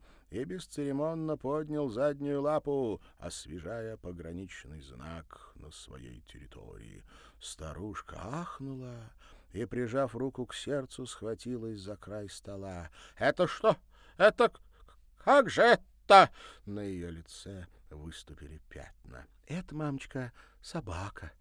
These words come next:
Александра сделала вид, что не поняла мать. «Титус Блэкбург. Ты ж сама его из дома выпустила». «Да он меня в дверях чуть с ног не сшиб. Я едва успела увернуться и дверь захлопнуть». «Верни его немедленно!»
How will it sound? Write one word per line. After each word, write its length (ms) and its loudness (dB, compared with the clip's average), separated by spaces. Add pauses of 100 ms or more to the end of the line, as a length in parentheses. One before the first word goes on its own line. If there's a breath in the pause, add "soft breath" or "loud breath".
(200 soft breath)
Александра 640 -8
сделала 340 -10
вид, 180 -10
что 220 -14
не 80 -10
поняла 440 -12
мать. 380 -18 (280 loud breath)
«Титус 680 -8
Блэкбург. 960 -12 (340 loud breath)
Ты 100 -2
ж 80 -4
сама 340 0
его 180 -2
из 160 -6
дома 280 -6
выпустила». 640 -12 (220)
«Да 280 8
он 200 10
меня 320 2
в 40 4
дверях 380 6
чуть 200 2
с 80 -8
ног 240 4
не 140 2
сшиб. 400 4 (460 loud breath)
Я 160 6
едва 260 6
успела 440 2
увернуться 600 2
и 260 -2
дверь 280 0
захлопнуть». 640 2 (440 soft breath)
«Верни 260 0
его 160 8
немедленно!» 540 0